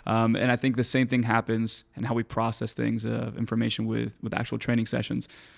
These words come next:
So th-, this year, after you've logged everything and you've seen everything, is there, like, a session or a specific topic that you felt that you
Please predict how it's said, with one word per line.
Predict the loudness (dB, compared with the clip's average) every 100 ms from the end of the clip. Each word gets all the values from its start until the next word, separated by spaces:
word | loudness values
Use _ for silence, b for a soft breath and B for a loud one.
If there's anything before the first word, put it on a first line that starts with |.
| B _
So | -2
th-, | 2 4 4
this | 4 4 6
year, | 6 8
after | 6 4
you've | 2 2 2
logged | 4 4 4
everything | 0 0 0 0
and | 0
you've | -2
seen | 0 2 2
everything, | 0 -2 -2 -4 -2
is | 0 2
there, | 2 4
like, | 2 0
a |
session | -2 2 2 2 4 4
or | 4 4 4 2 0 B B
a | -8
specific | -4 -4 -2 -2 2
topic | 2 2 2
that | 2
you | 2
felt | 2 2 2 4
that | 0 2
you | 2 2